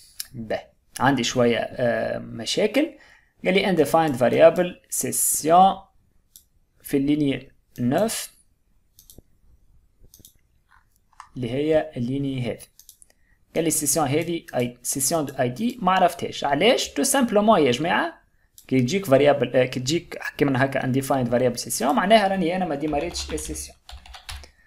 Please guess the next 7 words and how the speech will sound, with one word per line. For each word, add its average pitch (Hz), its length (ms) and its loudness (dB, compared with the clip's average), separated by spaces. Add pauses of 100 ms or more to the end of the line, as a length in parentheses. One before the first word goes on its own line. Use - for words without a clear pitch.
(200)
هو 135 200 4
لوجيك، 120 460 -4
أنا 135 160 -8
لهنا 139 320 0
ما 143 80 -4
عملتش 160 580 -6
سيسيون 175 500 -4